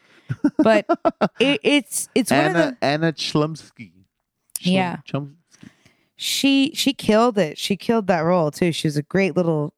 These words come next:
Speaker 1: kid actress. And it's just one of those movies that I haven't seen in so long, and it was just really good to see. And then you,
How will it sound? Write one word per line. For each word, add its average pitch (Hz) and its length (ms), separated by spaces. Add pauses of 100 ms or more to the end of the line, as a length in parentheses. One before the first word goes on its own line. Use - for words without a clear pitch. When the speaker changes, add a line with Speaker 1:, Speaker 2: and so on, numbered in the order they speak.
Speaker 1:
kid 165 220
actress. 151 680 (560)
And 196 580
it's - 140
just 381 180
one 415 120
of 415 60
those 370 200
movies 311 480
that 233 240
I 220 160
haven't 262 240
seen 254 240
in 254 80
so 262 160
long, 240 280
and 233 80
it - 20
was 214 100
just - 180
really 208 180
good - 160
to 202 80
see. 226 360
And 202 120
then 202 140
you, 208 240